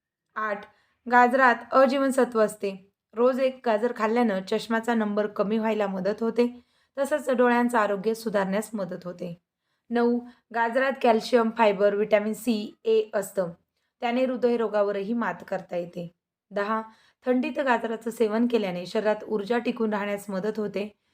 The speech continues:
त्यामुळे शक्ती टिकून राहते आणि आपण अधिक कार्यक्षम होतो. याशिवाय तुम्ही घरामध्ये गाजराचे विविध पदार्थ तयार करून खाऊ शकता, मात्र रोज एक कच्चं गाजर खाल्ल्यानं त्याचा शरीराला जास्तीत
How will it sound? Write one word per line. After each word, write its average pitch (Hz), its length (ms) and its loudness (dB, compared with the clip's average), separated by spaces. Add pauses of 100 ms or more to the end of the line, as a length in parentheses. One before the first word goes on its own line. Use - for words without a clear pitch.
(140)
त्यामुळे 277 320 -2
शक्ती 254 320 -4
टिकून 240 320 -2
राहते 214 340 0
आणि 208 200 -4
आपण 202 280 -2 (100)
अधिक 247 320 0
कार्यक्षम 196 480 -2
होतो. 185 420 -8 (360)
याशिवाय 254 460 0
तुम्ही 247 260 0
घरामध्ये 226 520 0
गाजराचे 202 500 0
विविध 214 200 0
पदार्थ 214 480 -2 (100)
तयार 214 200 2
करून 208 340 -4
खाऊ 190 200 -2
शकता, 190 400 -6 (480)
मात्र 269 320 2
रोज 262 280 2
एक 269 220 0
कच्चं 247 280 0
गाजर 220 320 2
खाल्ल्यानं 214 420 0
त्याचा 196 300 -4
शरीराला 208 420 0
जास्तीत 202 380 -2